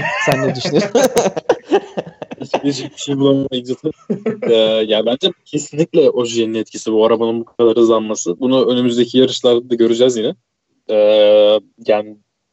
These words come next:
Speaker 2: çok yavaşlayacağını düşünmüyorum Citroen'in şu anki hızından daha fazla. Bilmiyorum. Çok da söyleyecek bir şey bırakmadın aslında bana Citroen konusunda.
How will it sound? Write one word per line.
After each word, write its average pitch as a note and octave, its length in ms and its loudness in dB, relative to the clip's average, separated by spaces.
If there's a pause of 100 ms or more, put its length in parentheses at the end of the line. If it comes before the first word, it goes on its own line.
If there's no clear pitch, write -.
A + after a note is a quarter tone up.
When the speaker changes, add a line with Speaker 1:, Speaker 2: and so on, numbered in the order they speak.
(500)
Speaker 2:
çok - 300 -6
yavaşlayacağını B2 640 2
düşünmüyorum C#3+ 440 0
Citroen'in A2+ 460 -2
şu A#2 180 -2
anki A2 220 -6
hızından A2 380 -8
daha G#2+ 140 0
fazla. G#2 360 0 (1300)
Bilmiyorum. D#3 400 2 (720)
Çok - 240 -4
da D3 140 0
söyleyecek D3 340 2
bir - 40 -16
şey E3+ 140 2
bırakmadın D#3 380 2
aslında A#2+ 320 -2
bana B2 140 -2
Citroen B2+ 360 0
konusunda. C3 440 -4